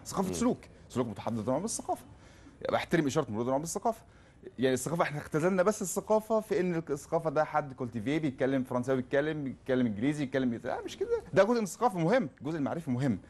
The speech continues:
Speaker 1: لكن في جوانب تانية احنا مش مهتمين
Speaker 2: ما هو
Speaker 1: بيها
Speaker 2: مش كل،
Speaker 1: بالأصل.
Speaker 2: مش كل من بيتكلم لغه ومش كل من هو جيد في عمله بيبقى مثقف
Speaker 1: ومش مهم
Speaker 2: يعني.
Speaker 1: العكس.
Speaker 2: مم.
Speaker 1: و-، و-، ومش كل اللي مش بيعرف لغه مش مثقف. يعني
Speaker 2: بالظبط.
Speaker 1: مش دي ومش دي، ده جزء وده جزء.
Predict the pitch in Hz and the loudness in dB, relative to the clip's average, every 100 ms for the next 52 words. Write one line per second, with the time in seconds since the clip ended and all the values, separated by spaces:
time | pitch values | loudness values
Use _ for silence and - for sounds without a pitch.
0 | - - - 117 123 147 156 160 165 170 | -20 -12 -2 -2 0 2 2 2 0 -2
1 | 175 170 147 120 123 131 135 135 123 190 | -2 -4 -6 -4 0 4 4 4 2 2
2 | 156 - 185 180 160 135 131 151 156 139 | 2 0 2 2 2 0 2 2 2 2
3 | 123 127 143 131 123 123 127 131 127 123 | 4 4 2 0 -4 0 0 2 2 2
4 | 113 120 120 113 123 123 - 95 107 123 | 2 4 4 4 2 2 0 0 2 4
5 | 131 135 123 120 120 139 - - 151 147 | 4 2 0 0 0 -4 -8 -4 0 2
6 | 156 165 123 120 - - _ _ _ _ | 4 4 2 2 -10 -18 _ _ _ _
7 | _ _ _ - - - - - 131 139 | _ _ _ -20 -20 -20 -4 -2 0 0
8 | 131 127 165 170 147 123 151 151 135 143 | 0 0 2 4 2 4 4 4 0 2
9 | 170 151 143 156 196 - 98 110 135 - | 2 0 -10 -8 -8 -6 -4 4 4 4
10 | - 139 127 127 214 170 127 113 104 - | -4 -8 -6 -2 0 0 -2 -6 -8 0
11 | 147 170 220 - 165 139 135 123 | 0 4 2 0 -4 -2 0 -2